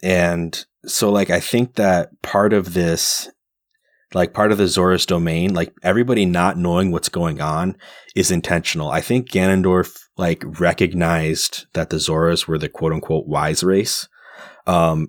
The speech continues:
and therefore he was very sneaky with them. Like, just poisoning Jabu Jabu would not have gotten him the stone. He didn't poison Jabu Jabu and then make some kind of threat. He didn't, like,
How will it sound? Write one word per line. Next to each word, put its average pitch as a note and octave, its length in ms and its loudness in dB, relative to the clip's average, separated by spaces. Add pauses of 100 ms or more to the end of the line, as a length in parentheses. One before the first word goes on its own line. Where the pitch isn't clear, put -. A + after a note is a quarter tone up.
(120)
and F2+ 160 0
therefore G2 340 2
he F2+ 120 0
was E2+ 160 2
very E2 200 2
sneaky D#2+ 440 -4
with - 180 -10
them. - 240 -10 (420)
Like, E2 320 2 (100)
just - 280 0
poisoning F#2+ 480 0
Jabu D#2+ 300 0
Jabu F2 600 -2 (120)
would F2 200 -2
not E2 160 0
have D#2+ 120 -2
gotten D#2+ 240 -2
him E2 100 -4
the C#2+ 100 -6
stone. C#2+ 440 -4 (280)
He G2+ 120 0
didn't B2 260 2
poison G#2+ 340 2
Jabu F#2 280 2
Jabu E2+ 480 2
and E2 100 -2
then D#2+ 100 0
make D#2+ 160 0
some E2 120 -2
kind F2+ 160 0
of F2 80 -2
threat. D2+ 480 -2
He - 160 -8
didn't, F#2+ 360 2
like, E2+ 440 -2